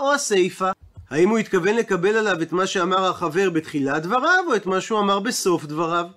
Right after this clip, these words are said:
עונה על כך הגמרא, מינא, כלומר, גם את השאלה הזאת ניתן לפשוט מהמשנה שלנו, מדכאמר, מזה שהמשנה אומרת שהוא הוסיף ואמר, "ועלי לגלח".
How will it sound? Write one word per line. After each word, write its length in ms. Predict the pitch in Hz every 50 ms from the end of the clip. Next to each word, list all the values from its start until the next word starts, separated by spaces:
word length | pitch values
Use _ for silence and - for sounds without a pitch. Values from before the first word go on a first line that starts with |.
| _ _ _ -
עונה 220 | 113 110 131 170
על 100 | 190 190
כך 160 | 190 202 -
הגמרא, 560 | 202 202 196 208 214 226 262 330 302 262 254
מינא, 480 | 254 254 277 277 254 220 175 151 143 143 180 202 - - - - - -
כלומר, 500 | - - 233 247 240 247 240 240 240 240 226
גם 200 | 208 247 269 294
את 100 | 320 330
השאלה 400 | 294 262 - 254 226 220 220 233
הזאת 380 | 233 226 185 220 285 269 233 -
ניתן 360 | 202 202 196 - 254 240 233
לפשוט 380 | 220 180 - - 262 240 - 220
מהמשנה 540 | 220 208 202 202 202 175 - - 170 151
שלנו, 460 | 147 - 160 151 147 143 143 143 165 160 - - - - -
מדכאמר, 920 | 110 113 131 131 131 175 165 170 180 202 285 330 294 262 247 240 240 233 202
מזה 240 | 175 151 160 214
שהמשנה 520 | 202 - 202 175 170 160 - 214 226 233 226
אומרת 480 | 226 220 196 170 156 151 156 175 175
שהוא 160 | 175 - 175 151
הוסיף 340 | 147 - - 233 226 170 175
ואמר, 520 | 190 214 226 247 269 330 311 285 285 262 226
"ועלי 360 | 214 233 233 233 240 262 277 277
לגלח". 480 | 285 226 247 277 269 233 220 214 202